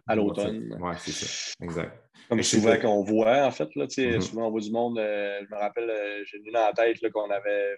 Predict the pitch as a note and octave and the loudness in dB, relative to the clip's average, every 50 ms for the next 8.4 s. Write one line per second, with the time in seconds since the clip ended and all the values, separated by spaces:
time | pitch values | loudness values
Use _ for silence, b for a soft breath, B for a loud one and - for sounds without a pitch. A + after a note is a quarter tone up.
0 | _ - A2+ A2 G#2+ G#2 G2+ F#2+ - - - - A#2+ A#2 - - B2 A2+ - - | _ -8 -8 -6 -6 -8 -8 -10 -12 -8 -2 0 0 0 0 0 -2 -2 0 0
1 | A2+ A2 G#2+ A2 A2 A2 G#2 G#2+ G2+ - A2+ A2 G#2+ G#2 G2+ G#2+ G2+ G2+ G2 F2+ | -2 0 0 0 0 0 -4 -6 -6 -4 -4 -2 -2 -2 -4 -2 -4 -4 -4 -6
2 | - A2 A2+ A2+ G#2+ G2+ G2+ G2 F#2+ F#2+ F#2+ G2 G2+ G2 - G2+ G2+ G2+ G2+ G2+ | -4 -2 0 0 2 0 0 -2 -2 -4 -4 -6 -8 -8 -8 -8 -8 -10 -8 -8
3 | G#2 G#2+ A2+ A2 - G#2 F#2 _ - G2 F#2 - - - G#2 G2+ G2+ - F#2+ F#2+ | -8 -8 -6 -4 -4 -4 -4 _ -4 -6 -6 -6 -4 -4 -2 -2 -2 -4 -4 -6
4 | F#2 F#2 G2 G2 G2 F#2+ F#2+ F#2+ G2 - G1+ G1+ G1+ G1+ _ _ _ _ _ - | -4 -4 -2 -2 -2 -4 -4 -6 -6 -6 -8 -8 -10 -12 _ _ _ _ _ -10
5 | G2+ G2 G2 G2 G2 G2 G2 G#2 G#2 G2+ G2 F#2+ F#2+ - - - - G2+ G2+ F#2+ | -6 -4 -4 -2 -2 -2 -2 -2 -2 -2 -2 -4 -6 -8 -12 -8 -2 0 0 0
6 | F2+ E2 F#2+ G#2 A#2+ B2+ B2+ A#2+ - - - - - F#2 F#2 - - - - - | 0 -2 -4 -6 -6 -6 -6 -8 -10 -10 -10 -6 -6 -6 -6 -6 -8 -10 -8 -8
7 | F#2+ G2 G2 G2 F#2 - G#2 G2+ G2+ - G#2 G2 - - - G2 G2 G#2 G2 F#2+ | -6 -4 -4 -4 -4 -2 0 0 0 0 -2 -4 -4 -4 -6 -4 -4 -2 -2 -2
8 | F#2 G2 G#2 A#2+ C3+ C3 C3+ | -4 -4 -6 -8 -10 -14 -16